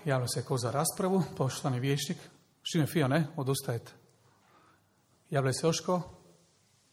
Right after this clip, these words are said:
Nitko se ne javlja. Zaključujem raspravu i dajem prijedlog odluke o izmjeni programa socijalne skrbi grada Hvara za dvije dvadeset treću godinu. Na glasanje, tko je za? Devet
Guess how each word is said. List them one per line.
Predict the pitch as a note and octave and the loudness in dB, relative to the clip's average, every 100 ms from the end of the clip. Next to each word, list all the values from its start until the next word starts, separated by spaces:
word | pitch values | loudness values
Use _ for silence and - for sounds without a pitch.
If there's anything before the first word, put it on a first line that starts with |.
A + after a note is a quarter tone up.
| _ - | _ -2
Nitko | C#3 C3 C3 | -2 -2 -4
se | - A#2+ | -4 -2
ne | B2 | 0
javlja. | D#3+ D#3+ | 2 2
Zaključujem | C3+ B2+ C#3 C3 A#2+ | 0 -2 -4 -2 -2
raspravu | A#2 D#3 - F3 D3 | 2 2 2 0 2
i | |
dajem | C#3 C3 | 4 2
prijedlog | C#3+ C#3+ C3+ D3 | 2 2 2 2
odluke | D3 D#3+ C#3+ | 0 0 -2
o | |
izmjeni | C#3 C3+ B2 | 2 2 2
programa | C3+ B2 C3+ C#3 A2+ - | -2 0 2 2 0 0
socijalne | C#3 - B2 A2 | -2 -2 -4 -4
skrbi | - C#3 | -4 -2
grada | B2 B2+ A#2 | -2 0 -2
Hvara | G#2+ C3 C#3+ C3 | 0 2 2 2
za | B2+ | 0
dvije | A#2+ A2+ | -2 -4
dvadeset | A2 - | -6 -6
treću | B2 - | -8 -6
godinu. | B2+ C#3 C#3 C3+ B2 - - - - | -4 -2 0 0 -2 -10 -16 -18 -8
Na | C3+ | -4
glasanje, | C3+ D3 D3 C#3 B2 | 2 2 2 -2 -4
tko | - C3 | -4 -4
je | |
za? | A2+ C#3 E3+ E3 - - - - _ _ _ _ _ _ _ _ _ _ _ | 0 0 0 -4 -14 -20 -20 -20 _ _ _ _ _ _ _ _ _ _ _
Devet | C#3 C3+ A#2+ | -2 -2 0